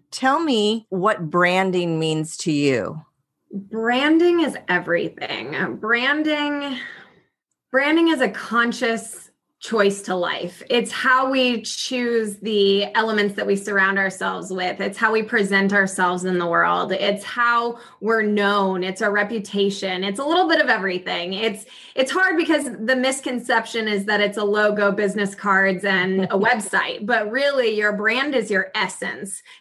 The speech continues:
Speaker 2: captured in each of those elements.
Speaker 1: Oh, so well put. So, uh, it kinda seems obvious, but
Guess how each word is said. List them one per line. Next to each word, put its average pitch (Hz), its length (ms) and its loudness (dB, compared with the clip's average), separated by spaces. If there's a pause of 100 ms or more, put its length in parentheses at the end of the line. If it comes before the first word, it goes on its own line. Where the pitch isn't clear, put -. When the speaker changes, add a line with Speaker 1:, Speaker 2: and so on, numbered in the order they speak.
(100)
Speaker 2:
captured 196 720 0
in 220 260 2
each 220 300 0
of 190 140 2
those 190 200 2
elements. 90 800 -4 (640)
Speaker 1:
Oh, 175 220 4
so 185 220 0
well 180 160 4
put. 160 280 0 (600)
So, 214 480 2
uh, - 120 -2 (180)
it 226 260 0
kinda 220 440 2
seems 262 360 0
obvious, 170 460 2
but 190 320 2